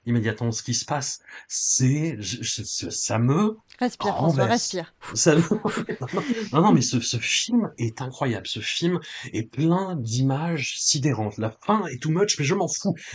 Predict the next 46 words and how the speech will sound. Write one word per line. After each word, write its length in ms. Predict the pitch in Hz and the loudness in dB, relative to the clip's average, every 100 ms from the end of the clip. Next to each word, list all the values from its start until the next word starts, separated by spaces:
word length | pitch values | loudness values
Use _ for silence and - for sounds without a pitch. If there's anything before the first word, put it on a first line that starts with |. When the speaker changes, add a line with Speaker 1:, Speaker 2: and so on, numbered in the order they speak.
| - | -6
Speaker 1:
Effectivement, 560 | 127 165 175 165 180 | -4 -2 4 6 6
Ranveer, 640 | 151 147 143 127 156 160 107 | 6 4 4 2 4 4 2
euh, 180 | 95 - | -4 -8
court, 480 | - 175 170 151 101 | -2 4 6 6 4
euh, 120 | 113 | 0
malade 520 | 113 127 139 156 160 113 | 2 4 6 4 2 0
avec 200 | 117 - | -2 0
une 80 | |
épée 240 | 113 117 139 | 0 2 4
molle 360 | 127 143 151 | 6 6 4
dans 180 | 123 107 | 4 4
l'eau, 220 | 131 190 - - | 4 2 -2 -6
mais 60 | 123 | -2
c'est 140 | 165 | -2
pas 60 | 170 | -2
grave, 240 | 165 185 175 | -4 -6 -6
c'est 220 | - - | -4 4
beau, 180 | 226 208 269 - | 6 12 10 10
<laughs> 140 | 254 208 | 0 -2
c'est 260 | - - | -4 -4
beau, 220 | 131 285 - - - 170 | 0 2 2 -2 -2 0
c'est 220 | - 151 | 4 4
beau. 340 | 120 117 202 - - 494 240 | 4 6 6 6 0 4 10
Il 80 | |
y 40 | 170 | 10
a, 100 | 135 | 10
il 80 | 143 | 4
y 40 | |
a 40 | |
cette 200 | 135 156 | 2 2
scène 420 | 147 - 185 170 165 | 2 6 6 6 4
où, 240 | 170 185 | 2 4
euh, 100 | 135 | 4
Deepika 440 | 113 120 165 175 165 | 4 0 -2 2 4
Padukone 680 | 151 131 131 165 160 127 110 | 4 2 2 4 4 4 2
est 160 | 143 | 2
attaquée 520 | 135 135 127 160 156 | 2 0 2 4 6
parce 140 | 131 - | 4 -2
qu'il 120 | 110 | -4
y 20 | |
a 40 | 101 | -6
une 60 | |
tentative 300 | 107 107 117 | -4 -6 -4
d'assassinat, 720 | 101 90 104 113 113 117 113 | -6 -4 -4 0 2 2 0
euh, 120 | 90 | -2
évidemment, 380 | 95 107 123 147 | -2 2 4 2